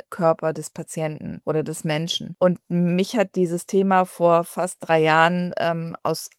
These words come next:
eigenem Antrieb sozusagen gepackt, weil ich einfach gesundheitlich da so ein paar Baustellen hatte, die ich mit Hilfe von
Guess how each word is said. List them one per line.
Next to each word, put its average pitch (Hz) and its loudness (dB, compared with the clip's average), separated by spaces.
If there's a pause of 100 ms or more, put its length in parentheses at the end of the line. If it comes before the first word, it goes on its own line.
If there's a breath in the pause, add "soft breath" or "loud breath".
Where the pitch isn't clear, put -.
(160)
eigenem 170 4
Antrieb 196 -2
sozusagen 190 0
gepackt, - -8
weil 175 0
ich - -8
einfach 170 -4
gesundheitlich 175 -6
da 160 -4
so 160 -8
ein 160 -10
paar - -10
Baustellen 165 -4
hatte, 196 -2
die 175 -6
ich 190 2
mit 170 -6
Hilfe 185 2
von 170 -4